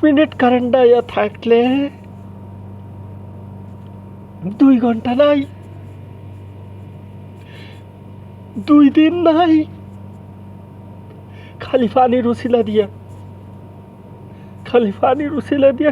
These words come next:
কারেন্ট আয় না। হুম? আমার আফায় থাকতে কি বৃষ্টি হয় নাই? বৃষ্টি হয় নাই।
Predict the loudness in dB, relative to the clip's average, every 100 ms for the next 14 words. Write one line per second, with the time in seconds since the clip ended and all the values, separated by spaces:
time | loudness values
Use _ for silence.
0 | 4 2 2 -4 -4 -4 -6 -10 -18 -20
1 | -20 -20 -20 -20 -18 -18 -18 -20 -20 -18
2 | -18 -18 -18 -18 -18 -18 -18 -18 -18 -16
3 | -16 -18 -18 -18 -18 -18 -18 -18 -20 -20
4 | -20 -18 -18 -18 -6 0 0 -2 -8 -20
5 | -20 -20 -20 -20 -18 -18 -18 -18 -4 0
6 | 2 2 0 -2 -2 -4 -4 -8 -8 -6
7 | -6 -8 -2 2 2 2 2 2 4 0
8 | -4 -16 -20 -20 -20 -20 -20 -20 -18 -18
9 | -18 -18 -18 -18 -18 -20 -20 -20 -18 -18
10 | -12 -4 -4 -2 0 2 4 4